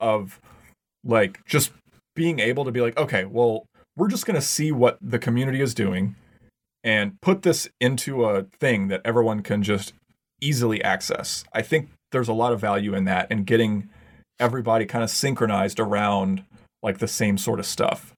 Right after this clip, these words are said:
And, like, I remember es-, specifically with the timing window thing, like, with the F A plus thing, like, I love really small timing windows 'cause I am a psycho who loves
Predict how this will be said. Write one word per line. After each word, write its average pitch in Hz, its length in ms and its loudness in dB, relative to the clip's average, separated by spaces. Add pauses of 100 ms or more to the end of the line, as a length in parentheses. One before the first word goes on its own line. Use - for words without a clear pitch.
(120)
And, 95 460 -2 (500)
like, 104 380 -2 (340)
I 120 100 2
remember 147 680 0
es-, - 180 -2 (120)
specifically 139 640 0
with 113 280 0
the 104 160 2
timing 117 360 0
window 135 260 0
thing, 139 320 -2
like, 120 220 0
with 107 180 -4
the 98 300 2
F - 160 -2
A 113 80 4
plus 113 340 -2
thing, 139 340 -2 (340)
like, 110 220 -2
I 147 160 2
love 151 520 -2 (220)
really 139 340 2
small 120 640 0
timing 104 400 0
windows 95 560 0 (420)
'cause 101 260 0
I 120 460 0
am 110 280 -2
a 113 100 0
psycho 104 760 0
who 110 220 -2
loves 104 500 -2